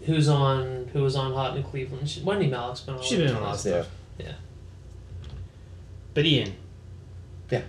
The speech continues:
Speaker 2: Aside from,
Speaker 3: H B O,
Speaker 2: uh, aside from
Speaker 3: jerking
Speaker 2: T-,
Speaker 3: off.
Speaker 2: the, well, that and, and T V channel acronyms,
Speaker 3: <laughs>
Speaker 2: there, there's a new show, Preacher. There's a new show on the block, Paul, and it's called Preacher.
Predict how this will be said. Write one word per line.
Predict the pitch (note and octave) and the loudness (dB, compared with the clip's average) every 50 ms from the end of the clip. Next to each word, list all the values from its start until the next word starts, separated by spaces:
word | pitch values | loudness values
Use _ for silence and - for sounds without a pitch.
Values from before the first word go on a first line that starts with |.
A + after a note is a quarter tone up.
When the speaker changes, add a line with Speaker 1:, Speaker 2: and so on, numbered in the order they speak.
| - | -2
Speaker 2:
Aside | - C#3+ - F3 D3+ D3+ D3+ D3 C#3 | 0 4 6 8 8 8 8 8 6
from, | - D3 C#3 C3+ B2+ A#2+ A2+ A2 - - - - - - | 6 4 4 4 4 2 0 -2 -4 -8 -12 -14 -8 -4
Speaker 3:
H | C3+ A#2 A2+ | 0 2 4
B | B2+ | 4
O, | B2+ B2+ - - G2+ G2+ G2 | 6 8 8 10 10 10 8
Speaker 2:
uh, | G2 | 8
aside | - C#3 - F#3 E3+ D#3+ D3+ D3 C#3+ | 8 8 8 10 10 10 8 6 6
from | - B2+ | 8 10
Speaker 3:
jerking | A#2+ A#2+ C3+ B2 G#2 | 10 10 10 8 8
Speaker 2:
T-, | G#2 - | 8 10
Speaker 3:
off. | F#3 E3+ - F#3 G3 - - - - - - | 10 10 8 6 2 0 -4 -10 -12 -12 -8
Speaker 2:
the, | - F3+ F3+ F3 D#3+ D3 | -6 -4 -2 2 2 6
well, | C#3 C#3 C3+ | 8 8 8
that | B2+ C3 C3+ B2 A#2+ A#2+ A#2 C#3+ | 10 10 8 8 8 6 4 4
and, | C3+ C3+ C3+ C3 B2+ | 4 4 4 4 2
and | - D3+ C3+ C3 B2 A#2+ - | 2 4 4 4 4 2 0
T | - - F3 D3 | 2 4 6 6
V | D3 D3 | 6 6
channel | C#3 - D#3+ C#3+ C3+ C3+ B2 A#2 | 6 6 6 8 8 6 4 4
acronyms, | A#2 C#3 C3+ C#3 C#3 C3+ A#2+ A2+ A2 A2 A2+ A#2 A2+ - - - - - | 4 4 4 4 4 4 2 2 2 0 0 0 0 -2 -4 -8 -10 -12
Speaker 3:
<laughs> | - - - E3+ - - E3 C#3 - - - - G#3+ | -2 4 4 6 8 8 8 6 6 4 -6 -6 -2
Speaker 2:
there, | G3 F3 D3+ E3 E3+ E3+ E3 D3 | 4 10 12 12 12 12 12 12
there's | D#3+ E3 E3 D#3+ D#3+ | 10 8 8 8 8
a | E3 | 8
new | D#3+ E3 D3+ | 8 8 8
show, | C#3+ - - C3+ A2+ G#2 G2+ - - | 8 8 6 6 6 4 2 0 -2
Preacher. | - - B2+ A#2+ A2+ - - G2 F#2 - - - - | 0 2 2 2 2 0 -2 -2 -4 -4 -4 2 6
There's | G3+ G#3 G#3+ | 6 8 10
a | A3+ | 10
new | G#3 G3+ G3+ G3 F#3+ | 10 10 10 10 10
show | F#3 - - F#3+ D#3+ D3+ D3 | 10 10 10 10 10 10 10
on | C3+ B2 A#2 A2+ | 8 6 4 2
the | A2+ | 0
block, | F#2+ A#2 G#2+ F#2+ G2 G2+ G2 - - - - | 0 2 4 4 4 4 2 0 -6 -8 -2
Paul, | - A#2 A2 A2 A2 A2 A2 A2 F2+ | 2 4 6 6 6 4 4 2 0
and | C#3+ C3+ | 2 2
it's | C3 B2 - | 2 2 0
called | - - D#3 D3 C3+ B2+ B2 - | 0 4 6 6 8 6 6 4
Preacher. | - - C#3 B2+ B2 A#2 - A2 G2 F2 G#2 - | 2 2 2 2 2 2 0 0 0 0 -2 -6